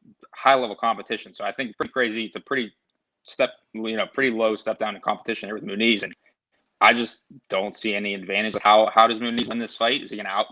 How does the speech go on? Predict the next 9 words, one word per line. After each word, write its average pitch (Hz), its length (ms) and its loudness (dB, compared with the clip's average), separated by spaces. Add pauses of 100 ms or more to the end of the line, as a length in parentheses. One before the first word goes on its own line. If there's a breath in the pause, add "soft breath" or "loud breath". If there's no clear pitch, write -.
grapple 101 400 -6
Jacare? 147 600 0 (580)
I 95 100 -4
don't 92 200 -8
think 123 160 -6
so. 135 220 -4
So 104 120 -4
I 92 60 -2
think 98 240 -12